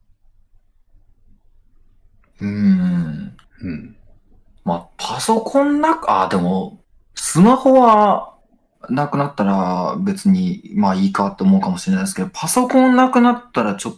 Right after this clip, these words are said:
Speaker 1: と、
Speaker 2: うん。
Speaker 1: うーんっていうのはありますね。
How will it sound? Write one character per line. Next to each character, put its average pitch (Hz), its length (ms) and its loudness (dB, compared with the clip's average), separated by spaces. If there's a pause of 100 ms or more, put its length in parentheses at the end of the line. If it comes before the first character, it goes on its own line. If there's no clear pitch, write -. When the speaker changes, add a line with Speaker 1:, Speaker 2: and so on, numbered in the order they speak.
(100)
Speaker 1:
と、 78 440 -4
Speaker 2:
う 113 60 -2
ん。 98 320 -4 (540)
Speaker 1:
う 104 80 0
ー 104 280 2
ん - 20 2
っ 98 40 0
て 92 80 -4
い 92 40 -2
う - 20 -2
の 90 120 -4
は 85 60 -6
あ - 20 -6
り 90 60 -4
ま 90 120 -6
す - 160 -8
ね。 87 120 -6